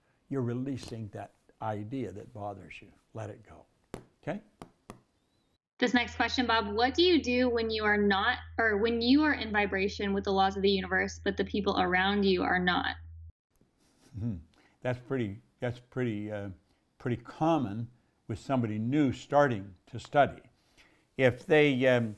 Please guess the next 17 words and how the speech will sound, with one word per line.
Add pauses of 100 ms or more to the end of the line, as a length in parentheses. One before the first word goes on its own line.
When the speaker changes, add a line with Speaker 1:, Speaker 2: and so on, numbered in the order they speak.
(320)
Speaker 1:
the
people
around
you
are
not
in
harmony
with
the
law
and
they
don't
understand
all
this,